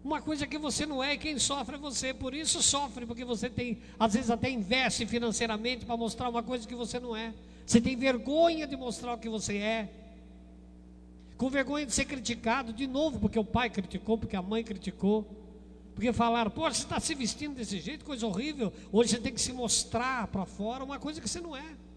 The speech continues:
E isso a pessoa não é livre, ela sofre, ela põe uma máscara que os outros olham ela daquele jeito, mas ela sabe que ela não é verdadeira. E ela sofre as consequências disso. Então eu preciso reestruturar essa imagem dentro de nós,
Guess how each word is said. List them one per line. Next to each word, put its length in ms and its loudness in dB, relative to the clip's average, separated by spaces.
E 220 6
isso 180 4
a 40 4
pessoa 320 0
não 100 -8
é 60 -4
livre, 360 -4
ela 200 -6
sofre, 420 0
ela 140 -4
põe 120 -4
uma 160 -4
máscara 480 -4
que 140 -6
os 140 -4
outros 260 -2
olham 320 0
ela 180 -4
daquele 320 -10
jeito, 380 -8
mas 260 -2
ela 220 2
sabe 340 2
que 80 -2
ela 140 2
não 140 2
é 40 4
verdadeira. 680 -2
E 140 8
ela 160 2
sofre 480 2
as 100 -2
consequências 680 -6
disso. 240 -8
Então 160 -2
eu 60 -2
preciso 400 -4
reestruturar 500 -8
essa 160 -8
imagem 500 -6
dentro 240 -12
de 160 -12
nós, 360 -6